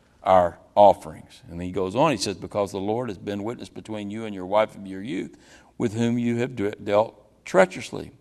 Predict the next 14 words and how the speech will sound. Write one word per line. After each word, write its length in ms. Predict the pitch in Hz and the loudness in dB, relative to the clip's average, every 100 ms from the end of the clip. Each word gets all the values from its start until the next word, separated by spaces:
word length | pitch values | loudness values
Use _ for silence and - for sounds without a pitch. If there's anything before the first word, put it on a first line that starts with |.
| _ _ _ _ _ | _ _ _ _ _
Yet 340 | 110 117 - | 2 2 2
she 720 | - - 165 180 175 165 - _ _ - | -2 0 2 2 2 0 -4 _ _ 2
is 240 | 135 147 | 4 4
your 120 | 135 | 2
companion 880 | 131 120 117 - 151 180 147 127 135 - | -2 -2 -4 -2 -2 0 0 -2 -4 -8
and 220 | 113 113 | -4 -4
your 240 | 110 110 | -2 -4
wife 480 | 107 110 127 151 147 - | -4 2 6 6 2 -4
by 300 | 117 123 139 | 2 4 4
covenant." 760 | 143 - 196 220 127 - _ _ _ _ _ _ _ - _ _ | 0 -4 -2 -2 -8 -20 _ _ _ _ _ _ _ -20 _ _
Just 200 | 104 104 | -6 0
like, 240 | 117 117 - - _ | 6 6 4 -16 _
you 100 | 117 | -6
know, 380 | 120 95 107 107 | -2 -2 -4 -10